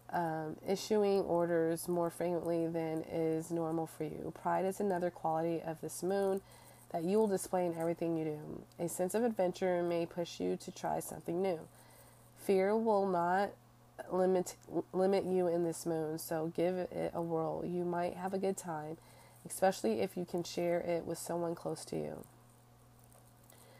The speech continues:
The domestic scene will be comfortable as long as you remain in control, but don't be too domineering.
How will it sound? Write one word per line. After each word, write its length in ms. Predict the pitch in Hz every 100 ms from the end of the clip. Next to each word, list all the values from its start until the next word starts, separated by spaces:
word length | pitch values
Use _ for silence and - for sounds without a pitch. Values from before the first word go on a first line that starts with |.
| - -
The 60 | 185
domestic 480 | 190 185 196 247 -
scene 260 | 208 190
will 120 | 185 180
be 100 | 175
comfortable 460 | 180 170 190 196
as 120 | 175
long 260 | 170 165 175
as 200 | 190 -
you 120 | 196
remain 400 | 208 196 170 170
in 160 | - 208
control, 440 | 226 - 160 160
but 180 | 175 165
don't 300 | 160 160 185
be 100 | 175
too 220 | - 175
domineering. 680 | 165 151 175 190 170 160